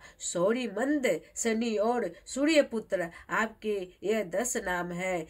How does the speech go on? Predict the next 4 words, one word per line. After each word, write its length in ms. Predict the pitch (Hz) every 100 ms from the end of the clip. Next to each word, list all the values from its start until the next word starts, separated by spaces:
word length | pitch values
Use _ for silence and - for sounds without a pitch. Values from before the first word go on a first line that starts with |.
| - 196
इन 140 | 208 185
पर 360 | 190 190 165 - _ - - - - - - - _ _ - - - - - - - _ _ _ _ _ -
सभी 340 | - 220 254
का 260 | 233 220